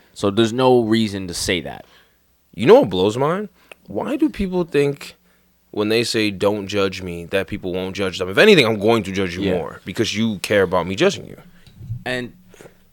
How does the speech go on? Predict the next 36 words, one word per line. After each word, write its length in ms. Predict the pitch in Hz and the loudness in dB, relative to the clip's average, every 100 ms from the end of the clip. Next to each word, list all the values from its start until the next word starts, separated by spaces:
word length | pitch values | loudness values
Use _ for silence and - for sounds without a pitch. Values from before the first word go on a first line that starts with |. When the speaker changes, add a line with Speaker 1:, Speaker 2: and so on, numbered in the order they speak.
| _ - - - - - - - - | _ -20 -20 -20 -20 -20 -20 -20 -8
Speaker 1:
secondly 680 | - - 160 131 90 82 | -2 0 0 -2 -4 -4
Speaker 2:
Wow, 160 | 82 82 | -4 -4
she's 240 | 147 151 - | -4 -4 0
ocked 260 | 92 90 90 | 0 0 -4
out 140 | 80 | -6
of 80 | 87 | -8
her 80 | 78 | -8
mind, 320 | 85 98 50 | -4 -4 -6
though. 200 | 50 - _ | -14 -16 _
Speaker 1:
And 200 | 107 110 | -4 -4
secondly, 880 | - - - 208 - 98 85 82 127 _ _ _ _ _ _ | -2 -4 -2 -2 -4 -4 -4 -6 -10 _ _ _ _ _ _
it 100 | 139 | 2
don't 300 | 196 226 131 | 6 6 4
matter 340 | 127 165 156 | 2 4 4
if 180 | 110 113 | 2 0
it 40 | 120 | 0
was 200 | 113 104 | 0 -2
a 40 | |
judgeable 680 | 87 90 107 117 110 107 104 | -6 -2 0 2 0 -2 -2
offense 360 | - 110 104 98 | -2 -4 -4 -6
or 80 | |
not. 300 | 90 95 82 92 | -2 0 0 0
It 80 | |
do-, 100 | 117 | -2
doesn't 380 | 139 123 156 165 | -2 2 2 4
mean 240 | 143 135 113 | 4 4 4
that, 120 | - | 4
oh, 100 | 117 | 4
we 140 | 113 98 | 4 2
judge 340 | 113 113 101 | 4 4 4
you 280 | 104 95 - | 0 -2 -2
and 180 | 98 98 | -4 0
now 200 | 98 95 | 2 2
it 80 | 104 | -2
becomes 340 | - 95 85 | -8 -10 -8
okay, 400 | 82 - 80 | -8 -8 -10